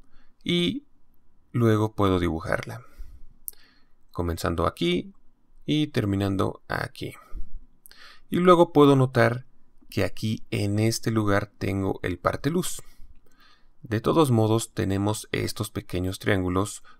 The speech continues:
donde se puede abrir algunos campos más.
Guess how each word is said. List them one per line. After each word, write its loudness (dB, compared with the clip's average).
donde 2
se -8
puede 2
abrir 0
algunos -2
campos -4
más. -10